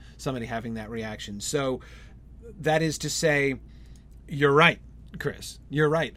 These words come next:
It is an interesting and an odd, uh, kind of, uh, thing for somebody who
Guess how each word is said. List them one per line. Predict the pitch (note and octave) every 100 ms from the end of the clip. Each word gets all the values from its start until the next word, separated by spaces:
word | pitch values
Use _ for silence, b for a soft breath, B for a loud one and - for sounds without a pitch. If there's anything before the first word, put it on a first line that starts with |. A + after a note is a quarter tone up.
| -
It | D#3 E3
is | F3 A2 - - -
an | D#3+
interesting | D#3 C#3+ - - - D#3+ A#2+ A#2
and | D#3
an | D3+
odd, | C#3 D3 D3 C#3 B B B
uh, | C3+ B2+ C3
kind | - D3 C#3+
of, | C3+ A#2+ - B B
uh, | B2+
thing | B2 F#3 D#3+
for | C#3 C#3
somebody | - D3 C3+ B2+ A#2+ - B B B
who | - D#3 C#3+ C3 A#2